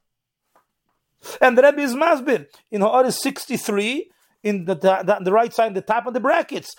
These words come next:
What's the Rambam Masbir, Milchis Deis? Why do you have to be next to good people?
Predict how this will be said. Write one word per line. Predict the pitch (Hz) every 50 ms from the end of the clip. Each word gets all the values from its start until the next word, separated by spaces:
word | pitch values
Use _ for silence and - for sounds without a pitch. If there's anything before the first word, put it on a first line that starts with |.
| _ _ _ _ _
What's | - - - 165 165 180 202 269 277 - -
the | - 269 254
Rambam | 247 240 240 226
Masbir, | 233 247 262 233 208 220
Milchis | 220 247 240 - 233 233 190 170
Deis? | 220 226 233 247 269 254 - - _ _ -
Why | 170 214 233
do | 254
you | 247
have | 226 -
to | 220 208
be | 240 247
next | 240 233 - -
to | 233 196
good | 220 247 - -
people? | 233 233 214 - 277 311 339